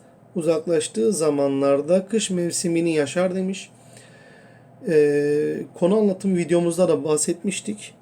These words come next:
Dünyanın güneş etrafında dönerken bazı konumlarda güneşe yaklaştığını, bazı konumlarda da en uzak olduğunu söylemiştik. Fakat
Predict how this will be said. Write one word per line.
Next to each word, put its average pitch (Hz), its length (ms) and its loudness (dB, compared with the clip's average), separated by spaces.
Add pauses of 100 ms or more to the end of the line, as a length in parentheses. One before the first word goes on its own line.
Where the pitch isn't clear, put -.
(880)
Dünyanın 170 600 0 (640)
güneş 180 340 0
etrafında 160 640 0
dönerken 170 520 0 (380)
bazı 180 480 0
konumlarda 160 720 -2 (380)
güneşe 156 360 -2
yaklaştığını, 180 720 -2
bazı 190 280 0
konumlarda 165 560 -2
da 202 220 0 (440)
en 202 140 2
uzak 180 340 0
olduğunu 156 460 2 (680)
söylemiştik. 180 880 0 (280)
Fakat - 460 0